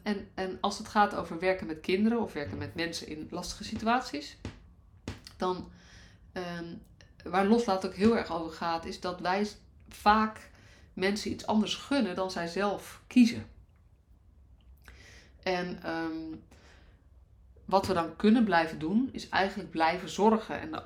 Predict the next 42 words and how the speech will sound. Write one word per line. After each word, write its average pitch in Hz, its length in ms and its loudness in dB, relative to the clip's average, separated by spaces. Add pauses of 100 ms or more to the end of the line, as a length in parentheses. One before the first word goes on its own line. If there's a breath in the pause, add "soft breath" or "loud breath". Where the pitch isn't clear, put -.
en, 156 300 -6
en 160 180 -8
blijven 180 380 2
hopen 220 400 6
dat 156 180 -6
zij 165 140 -2
toch 165 140 -8
andere 185 300 -4
keuzes 208 420 -4
maken. 139 400 -16 (720 loud breath)
Maar 180 380 -4 (920 loud breath)
de-, 190 220 2
dat 208 180 4
is 190 100 0
heel 208 240 8
liefdevol, 220 480 2
dat - 140 -4
is - 60 -10
heel 185 140 2
betrokken. 202 520 0
En 175 120 -6
in 175 120 -4
eerste 220 260 4
instantie 160 340 -4
hoop 185 240 4
ik - 80 -6
dat 233 160 0
natuurlijk 220 300 2
ook, 240 180 -2
dat - 160 -10
je - 60 -8
dat 143 120 -6
gebruikt 160 400 0
om 160 60 -8
dat 165 120 -8
gesprek - 380 -4
aan 254 100 -4
te 240 80 -10
gaan. 240 280 -2 (500 loud breath)
Maar 226 120 2
als 240 220 2
het - 280 -6